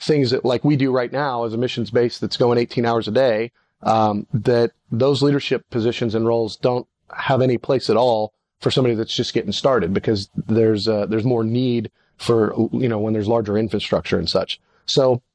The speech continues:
<clears throat> what we wanna, uh, talk about this when I'm, when I'm calling this, uh, uh, this leadership track, building your team, um,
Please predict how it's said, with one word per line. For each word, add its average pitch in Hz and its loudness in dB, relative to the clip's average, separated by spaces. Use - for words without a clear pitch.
<clears throat> - -20
what - -4
we 151 2
wanna, 165 2
uh, 123 0
talk 185 2
about 139 4
this 127 -2
when 131 0
I'm, 135 -2
when 127 -4
I'm 113 -2
calling 151 2
this, - -4
uh, 110 -2
uh, 110 2
this 113 0
leadership 147 0
track, 117 -2
building 139 2
your 110 -2
team, 120 0
um, 113 2